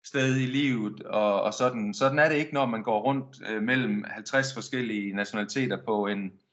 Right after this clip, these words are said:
på en international skole. Øh, og også bare det her med at, at, at åbne op omkring, øh, det at kunne lære, lære andre sprog.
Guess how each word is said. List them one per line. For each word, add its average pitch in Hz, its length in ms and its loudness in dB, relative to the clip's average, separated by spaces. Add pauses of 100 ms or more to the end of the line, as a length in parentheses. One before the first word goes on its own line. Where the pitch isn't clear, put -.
(320)
på 131 60 2
en 123 80 2
international 120 600 2
skole. 120 400 2 (680)
Øh, 95 760 4 (160)
og - 200 -6
også 117 200 -4
bare 143 220 8
det 151 80 2
her 139 200 2
med 131 260 0 (240)
at, 101 380 0 (260)
at, 101 420 -2
at - 80 2
åbne 131 380 2
op 127 480 4
omkring, 120 500 -2 (140)
øh, 98 220 -2
det 123 180 0
at 110 120 0
kunne 110 180 -6
lære, 95 500 2
lære 101 140 2
andre 117 240 0
sprog. 120 580 -6